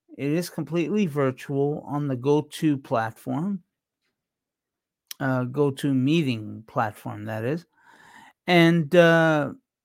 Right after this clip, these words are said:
it's not like they have a limit of people who can attend. Uh, the last time, the last time I heard, and this was from the, uh,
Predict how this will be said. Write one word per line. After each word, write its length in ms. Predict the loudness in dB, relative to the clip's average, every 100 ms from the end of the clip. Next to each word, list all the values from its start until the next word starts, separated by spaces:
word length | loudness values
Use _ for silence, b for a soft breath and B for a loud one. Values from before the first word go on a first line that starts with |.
| _ _ -16
it's 180 | -8 2
not 280 | 2 2
like 180 | 0 -2
they 160 | 0 2
have 220 | 0 -2
a 40 |
limit 440 | -2 0 0 0 -2
of 180 | -6 -4
people 340 | -4 -2 -4
who 180 | -2 -4
can 200 | -2 -2
attend. 600 | -2 -2 0 0 -4 -10 _ _ _ _ _ _ _ _ _ _ -8
Uh, 440 | -4 -2 -2 -2 -6
the 80 | -6
last 440 | -2 0 -2 -4
time, 520 | -4 -2 -2 -2 -4 -8 _ _ _ _ _ _ _ _ _ _ _ -20 -20
the 280 | -8 -2 2
last 400 | 2 2 0 0
time 260 | 2 4
I 200 | 4 4
heard, 720 | 4 6 6 6 2 -2 -8 _ _ _ _ _ _ _ _ _ _ _ -10
and 180 | -2 0
this 240 | 0 0
was 200 | -2 -2
from 520 | -2 -4 -2 -2 -4 -4
the, 540 | 0 2 2 0 -4 _ _ _ _ _ _ _ _ _
uh, 480 | -6 -4 -2 -2 -4